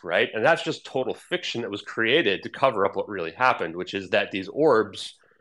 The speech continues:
are zapping this plane out of space-time as we see it in the Nicobar Islands at eighteen forty U T C.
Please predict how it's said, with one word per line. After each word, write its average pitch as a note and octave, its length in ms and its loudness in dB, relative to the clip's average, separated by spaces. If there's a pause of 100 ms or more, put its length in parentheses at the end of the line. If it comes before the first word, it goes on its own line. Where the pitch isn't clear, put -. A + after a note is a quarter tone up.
(220)
are F#2+ 100 2
zapping B2 500 4
this G#2+ 180 0
plane G2+ 640 2 (540)
out C3 180 6
of A2+ 100 2
space-time B2 640 2
as F#2 140 0
we F2+ 100 -6
see E3+ 300 0
it F2 200 2 (340)
in F3 180 4
the E3+ 80 6
Nicobar A#2+ 440 6
Islands A2+ 360 4
at G#2+ 140 0
eighteen A#2+ 440 0
forty A#2 360 0
U F#2 180 -6
T E2 200 -10
C. - 420 -12